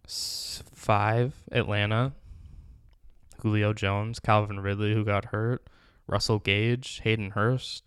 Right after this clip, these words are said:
even Todd Gurley, if you really want to unleash him catching out of the backfield. I don't think he's really built for that, but it's a potent wide receiving core. Did I say Russell Gage? Russell Gage is also, he's a great third option, or even fourth.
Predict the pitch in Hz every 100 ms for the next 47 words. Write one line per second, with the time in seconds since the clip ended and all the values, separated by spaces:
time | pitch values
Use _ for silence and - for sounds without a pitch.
0 | - 117 110 104 - 110 110 101 110 127
1 | 120 110 104 107 110 107 104 104 101 107
2 | 110 - 110 107 110 - 107 - 110 107
3 | 110 104 - 127 107 98 - 104 101 104
4 | 101 107 107 - 107 113 107 104 101 -
5 | - - - - _ _ - - - _
6 | - - - - - - 107 107 107 107
7 | 110 - 120 123 - 101 - - - 110
8 | 131 123 135 131 135 139 - 107 - 107
9 | 107 - 117 107 101 107 107 - 131 101
10 | 98 - 98 - - 101 101 120 - -
11 | 131 - - _ _ - 107 107 - -
12 | 131 -